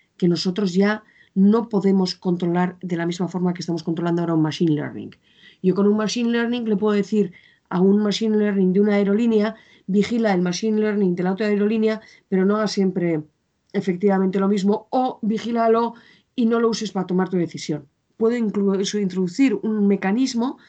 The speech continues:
que permita controlar esto. En el caso de la, de la inteligencia artificial, que pasa por lo que los informáticos, que yo soy una gran desco-, ignorante en ese campo,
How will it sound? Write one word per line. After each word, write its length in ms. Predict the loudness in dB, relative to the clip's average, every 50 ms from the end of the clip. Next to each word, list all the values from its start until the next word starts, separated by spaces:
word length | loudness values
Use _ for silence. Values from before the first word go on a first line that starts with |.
| _ _ -20 -20 _ _
que 100 | -4 -4
permita 400 | -2 0 0 0 0 -2 -4 -4
controlar 480 | -4 -4 -4 -4 -2 -4 -2 -4 -4 -4
esto. 340 | -6 -8 -10 -12 -12 -12 -14 _ _ _ _ -2
En 120 | 0 0
el 120 | 0 0
caso 220 | 0 -4 -4 -4 -4
de 60 | -2
la, 640 | 0 0 0 0 0 0 0 0 0 0 0 -2 -2
de 160 | -2 -2 -2
la 120 | -2 0
inteligencia 440 | 0 -2 -2 -4 -4 -4 -4 -2 -2
artificial, 800 | -4 -4 -6 -6 -6 -8 -6 -4 -2 0 2 2 2 2 0 0 -4 _
que 400 | -4 -2 0 0 0 -2 -2 -2
pasa 300 | -2 -4 -2 -2 -2 -2
por 120 | -2 -2 -4
lo 120 | -4 -4
que 140 | -6 -6 -6
los 220 | -4 -6 -6 -6
informáticos, 580 | -6 -6 -4 -2 -2 0 0 -2 -4 -6 -8 -8
que 160 | -6 -4 -2
yo 160 | 0 0 -2
soy 220 | -2 -2 -2 -2 -2
una 180 | 0 -2 -2
gran 180 | -2 -2 -2 -2
desco-, 720 | -2 -2 -4 -6 -6 -4 -4 -4 -4 -4 -6 -6 -6 -8
ignorante 680 | -6 -4 -2 2 2 4 4 4 2 2 0 0 0 2
en 100 | 2 2
ese 180 | 0 0 -2
campo, 360 | -2 0 0 0 0 -2 -4